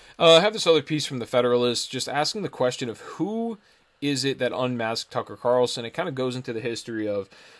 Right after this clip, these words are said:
uh, past administrations, some of their policies, and why is it that, that Biden must have changed his D O J policy, or rather the N S A policies, uh,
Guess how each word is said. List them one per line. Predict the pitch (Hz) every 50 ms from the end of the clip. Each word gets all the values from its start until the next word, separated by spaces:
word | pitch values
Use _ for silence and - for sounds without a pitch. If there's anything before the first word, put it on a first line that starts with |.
| - -
uh, | - - 101 - -
past | - 151 139 139 - -
administrations, | 143 135 123 - - 139 131 123 127 120 - 131 123 120 120 120 120 120 113 -
some | 120 113 110
of | 107
their | 104 98
policies, | - 127 117 113 113 117 113 - - 123 120 113 113 110 107 110
and | 104 107
why | 104 107 113 117 113
is | 113 110 110 107 110 113
it | 110 104 - - - _ _ _ _ -
that, | 127 123 120 117 113 110 - - 120
that | 120 110 104 110
Biden | 113 117 123 123 120
must | 120 120 113 -
have | - 104 -
changed | - - 123 117 117 117 107 - -
his | 123 113 107 101 101 107
D | 120 - - 120 120 113
O | 110 107
J | 107 113 110 110
policy, | 107 - - 107 107 107 110 107 104 - - 107 104 104 104 104 - _ _ _ _ _ _ - -
or | 110
rather | 110 113 110 110 107 110 110
the | 107 110 107 104
N | 113 113
S | 113 107 -
A | 123 110
policies, | 104 - 117 107 107 107 107 104 - 113 110 110 104 101 - - - _ _ _ _ _ _ _ _ _ _
uh, | - - - - 78 - 78 - -